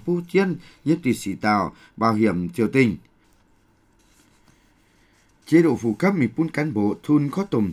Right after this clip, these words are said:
choáng, diêm nhỏ này bé ai can trên, anh mài có tiểu, con khởi lệnh. Mình kiểu dân tiểu, con và tối kiểu cử tri.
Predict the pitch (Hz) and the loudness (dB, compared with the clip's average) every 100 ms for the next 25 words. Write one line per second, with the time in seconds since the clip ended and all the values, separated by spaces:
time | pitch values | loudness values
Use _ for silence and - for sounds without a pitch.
0 | - 107 110 117 165 208 - 135 160 127 | -4 0 2 2 0 -4 -6 -2 0 2
1 | 113 117 98 85 80 135 - 123 120 117 | 2 2 0 -2 -4 -6 -2 -4 -2 -2
2 | 110 - 156 175 143 - - - 139 143 | -2 0 2 2 -2 -8 -20 -6 -2 2
3 | 113 92 170 170 131 104 85 - _ - | 2 0 -4 0 2 2 0 -8 _ -4
4 | 170 180 107 98 82 69 _ _ - - | -2 -2 -4 -2 -4 -8 _ _ -20 -14
5 | - 117 107 107 139 - 110 92 82 73 | -4 -4 2 2 2 0 0 2 0 -4
6 | 139 165 113 87 76 90 101 107 101 107 | -6 -4 -2 -4 -4 -4 -4 -2 -4 -4
7 | 85 110 117 | -2 2 2